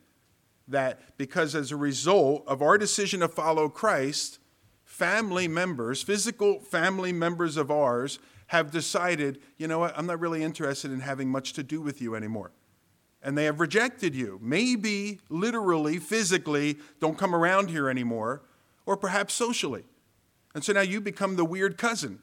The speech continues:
at the family dinners. And people don't invite you to things any longer because you're probably,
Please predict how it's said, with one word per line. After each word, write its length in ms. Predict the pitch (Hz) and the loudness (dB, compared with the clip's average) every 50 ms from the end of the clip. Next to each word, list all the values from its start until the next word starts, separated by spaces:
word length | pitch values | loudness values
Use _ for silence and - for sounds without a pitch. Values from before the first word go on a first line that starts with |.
| _ _ _ _ _ _ _ - | _ _ _ _ _ _ _ -2
at 160 | 143 156 151 | -2 -2 0
the 80 | 190 165 | 0 -2
family 460 | - 190 180 185 185 190 190 190 190 | 0 0 0 0 0 0 0 -2 0
dinners. 460 | 190 220 220 156 113 101 - - - _ _ _ _ _ _ _ _ - | 0 -2 -2 -2 -6 -8 -12 -16 -18 _ _ _ _ _ _ _ _ -8
And 140 | 156 165 160 | -8 -6 -4
people 240 | 208 202 180 196 190 | -4 -2 0 4 6
don't 240 | 185 185 185 185 | 8 6 6 6
invite 360 | 180 185 175 170 180 202 196 180 | 2 2 4 6 4 4 4 0
you 120 | 202 190 | 0 0
to 80 | 170 165 | 0 0
things 340 | 165 180 160 151 139 127 | 0 -2 -2 -2 -2 0
any 160 | 156 147 139 143 | 0 0 0 2
longer 380 | 135 135 127 123 120 120 127 | 2 2 2 2 0 -2 -4
because 320 | 131 151 143 147 151 123 147 | -2 -2 -2 -2 -2 -2 -2
you're 80 | 143 | -4
probably, 720 | - - 143 139 156 170 160 156 143 143 147 143 143 131 | -4 0 4 6 6 6 4 2 -4 -2 0 0 0 -2